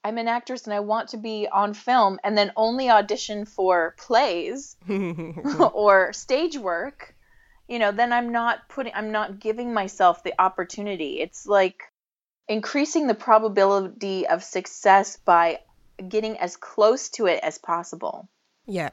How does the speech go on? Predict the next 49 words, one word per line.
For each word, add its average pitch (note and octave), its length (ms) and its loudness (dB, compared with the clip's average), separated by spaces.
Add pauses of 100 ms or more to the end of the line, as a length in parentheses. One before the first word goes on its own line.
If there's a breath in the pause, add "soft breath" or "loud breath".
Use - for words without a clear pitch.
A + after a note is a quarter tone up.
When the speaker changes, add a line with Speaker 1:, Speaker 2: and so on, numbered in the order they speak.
Speaker 2:
and G#3+ 160 -2
then G3+ 80 2
allowing G#3 480 0
it F#3+ 100 -6
to F#3+ 60 -12
come G#3 260 -4
in F#3 160 -2
whichever F#3 360 -2
door F3 280 0
it - 80 -4
comes D#3+ 320 -8
in. F3 300 -2
Speaker 1:
Right. D3+ 160 4
Speaker 2:
So F3 460 2
it's F3+ 160 -4
the F#3 140 -8
same G3 340 -2
with, F3+ 280 -4
um, E3 300 -4 (100)
even F#3 280 -4
in E3+ 120 -2
our D#3+ 120 -4
business. - 520 -8
You F3 100 -4
know, F3 80 -2
there's F3 140 -2
a F#3 40 -2
lot F#3+ 240 0
of G#3 80 0
different F#3 280 -6
ways G3 360 -2
that F3+ 80 -6
we F3+ 120 -4
can F3+ 140 -10
connect F#3 300 -4
with F3 120 -4
our D#3+ 160 -2
ideal E3 440 -2
clients. - 580 -10 (460 loud breath)
So F#3 500 4
we A3+ 280 -2
do A#3 180 0
the G#3 100 2
ones G3 320 -2
that - 100 -8
feel F3+ 260 0
good A#3 320 -2
to - 200 -2
us. - 380 -10